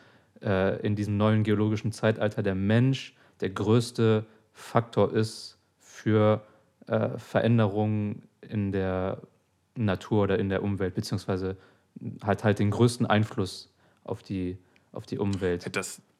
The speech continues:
Speaker 2: das, das würde ich auf jeden Fall bestätigen. Also wenn du, wenn du dir ab-, also wenn du dir abgesehen vom Klimawandel gibt's natürlich auch Faktoren, aber allein der Klimawandel an sich,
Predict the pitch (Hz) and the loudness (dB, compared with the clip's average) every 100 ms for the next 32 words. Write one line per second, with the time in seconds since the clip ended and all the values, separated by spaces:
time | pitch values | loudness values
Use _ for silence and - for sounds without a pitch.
0 | - 104 - - 92 - 101 98 98 92 | 0 0 0 -6 -8 -4 -4 -2 -2 -2
1 | 98 95 - 95 87 85 - 113 151 - | -4 -6 -6 -4 -4 -6 -10 -10 -10 -8
2 | 95 87 90 - 101 104 104 110 110 95 | -8 -8 -8 0 0 2 4 4 4 4
3 | 107 107 104 104 107 107 - - _ _ | 2 2 0 4 4 4 -4 -20 _ _
4 | _ _ _ - 123 - 113 113 117 113 | _ _ _ -2 -2 -2 -2 2 2 0
5 | 107 117 110 139 - 151 131 147 139 127 | 0 0 0 0 -2 -2 0 0 -2 -6
6 | - 143 139 120 123 123 123 - 107 107 | -2 2 4 4 2 0 -2 -2 -4 -2
7 | 101 117 147 117 104 117 117 107 104 98 | 0 0 0 -2 -4 0 0 2 2 2
8 | 104 120 151 107 - 160 214 120 - 90 | 2 2 0 -2 -2 -2 -2 -2 -6 -4
9 | 95 98 92 160 - | -4 -6 -6 -6 -8